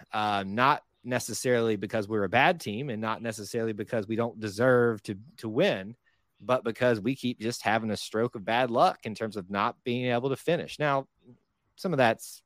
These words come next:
by our own doing. We shouldn't be in positions to be,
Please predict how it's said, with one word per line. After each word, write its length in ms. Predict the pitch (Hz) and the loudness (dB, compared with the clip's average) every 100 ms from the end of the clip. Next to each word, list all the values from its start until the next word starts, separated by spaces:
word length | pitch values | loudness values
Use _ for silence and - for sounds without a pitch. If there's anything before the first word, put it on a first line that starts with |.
| - | -4
by 320 | 107 107 104 | 2 4 4
our 140 | 101 | 4
own 400 | 101 101 98 92 92 | 2 0 -4 -6 -4
doing. 520 | 117 107 82 95 135 | 0 0 -4 -10 -10
We 260 | - 92 104 _ _ | -10 -12 -14 _ _
shouldn't 240 | - 90 87 | -12 -10 -4
be 100 | 98 | -4
in 100 | 92 | -4
positions 480 | 90 104 - 101 90 | -4 -6 -6 -10 -12
to 100 | 95 | -8
be, 400 | 101 139 87 | -4 -2 -4